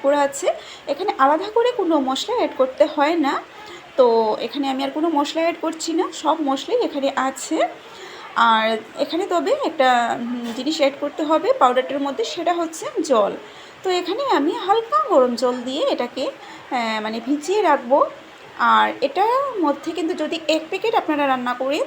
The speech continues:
তাহলে কিন্তু দু কাপ জল লাগবে। তো দু কাপের বেশি জল দেবেন না,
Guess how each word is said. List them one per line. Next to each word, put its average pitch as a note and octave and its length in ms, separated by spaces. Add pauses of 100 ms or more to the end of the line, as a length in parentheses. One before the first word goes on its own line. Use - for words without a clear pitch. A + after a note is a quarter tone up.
(120)
তাহলে B3 280
কিন্তু B3 420
দু C4 120
কাপ E4 240 (100)
জল A3+ 220
লাগবে। A3 480 (680)
তো B3 80
দু C#4 180
কাপের D#4+ 280
বেশি F4 220
জল C4+ 280
দেবেন D4+ 320
না, C4 260